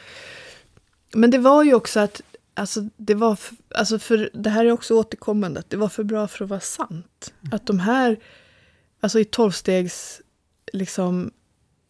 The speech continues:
Speaker 1: som jag säger, det är ju bara kärlek.
Speaker 2: Mm.
Speaker 1: Eh, de, när de sa att de ville liksom hämta och lämna mig och se att jag kom till rätt plats och ta mig till nya möten och sådär. Det var ju kärlek. De,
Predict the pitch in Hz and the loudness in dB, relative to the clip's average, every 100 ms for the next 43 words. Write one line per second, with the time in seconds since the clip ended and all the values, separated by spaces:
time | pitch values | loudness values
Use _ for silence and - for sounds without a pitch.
0 | _ _ _ _ - 208 202 - 262 190 | _ _ _ _ -4 0 0 4 4 4
1 | 175 196 226 180 175 - - 196 - 277 | 2 0 0 -2 -4 -6 -6 -6 -6 -8
2 | - 185 _ - - _ 110 104 185 185 | -8 -12 _ -20 -20 _ -2 -2 -4 -6
3 | 185 - - - - - _ _ _ - | -8 -12 -20 -20 -20 -20 _ _ _ -2
4 | 190 240 233 202 - _ _ - 196 190 | 2 4 4 2 -4 _ _ -2 0 4
5 | 202 262 - 180 175 180 180 170 170 170 | 4 2 0 0 0 -2 -4 -4 -4 -4
6 | 165 165 - - 165 165 165 226 - _ | -4 -6 -8 -8 -6 -6 -8 -10 -16 _
7 | - 208 170 - 190 185 185 190 180 180 | -4 -2 -2 -4 -2 0 0 0 0 0
8 | 185 180 175 175 170 - 185 175 170 180 | -2 -2 -2 -4 -4 -4 -4 -4 -4 -4
9 | 170 - 175 175 - 175 165 160 _ - | -6 -6 -4 -6 -4 -6 -4 -8 _ -16
10 | - 185 - _ - - 180 170 170 - | -6 -6 -6 _ -12 -6 -2 -2 -6 -16
11 | - - _ - 196 185 175 170 190 185 | -20 -20 _ -6 -2 0 0 -2 0 0
12 | 175 175 180 185 170 - - 180 175 - | 0 0 0 0 -2 -6 -6 -4 -4 -6
13 | - 156 151 196 175 202 233 208 - 214 | -4 -4 -4 -6 -2 0 2 0 -2 -2
14 | 165 220 285 - 180 208 | -2 -4 -6 -4 2 2